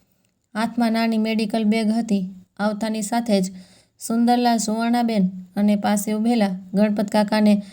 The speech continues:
વાંકો વળી પગે લાગ્યો. એને ઔપચારિક ઓળખાણની જરૂર ન પડી. સામે ઊભેલી શ્વેતાને નમસ્કાર કહ્યા. એને કહ્યું, "Let's go to your room, શ્વેતા.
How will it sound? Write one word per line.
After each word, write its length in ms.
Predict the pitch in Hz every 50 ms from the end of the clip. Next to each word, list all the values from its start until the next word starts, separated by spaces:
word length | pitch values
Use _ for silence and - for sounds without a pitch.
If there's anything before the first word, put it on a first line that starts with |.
| - _ _ _ -
વાંકો 320 | 214 220 220 226 226 220
વળી 180 | 226 233 220 202
પગે 340 | 208 208 208 202 214 226
લાગ્યો. 380 | 226 233 233 233 202 196 196 190 185 190 - - _ _ _ _ _ _ _ -
એને 220 | - 208 208 208 196
ઔપચારિક 600 | 202 214 202 196 - 233 220 214 214 208 202 -
ઓળખાણની 720 | 208 220 226 220 208 - 233 226 220 220 220 214 208 208 - - - - _ _ _ _ -
જરૂર 400 | 220 185 190 214 214 220 233 233
ન 160 | 233 254 165 -
પડી. 360 | - 208 202 196 202 196 185 190 - - _ _ -
સામે 360 | - - 226 220 226 240 233
ઊભેલી 380 | 233 220 208 220 233 233 226 214
શ્વેતાને 560 | 214 220 226 220 214 247 233 214 208 202 196 - - - _ _ _ _ _ -
નમસ્કાર 520 | 208 220 226 233 233 233 - - 233 233
કહ્યા. 460 | 208 - 247 240 226 208 196 190 185 190 - - _ _ -
એને 160 | 220 233 240
કહ્યું, 500 | 233 240 247 247 254 226 196 185 185 - - - _ _ _ _ - -
"Let's 340 | 220 233 233 233 - -
go 220 | 202 233 247 233 196 185 190 - - - -
to 80 | 208
your 300 | 208 208 220 220 220 214
room, 120 | 240 247 233
શ્વેતા. 520 | 208 - 214 220 214 214 247 240 220 -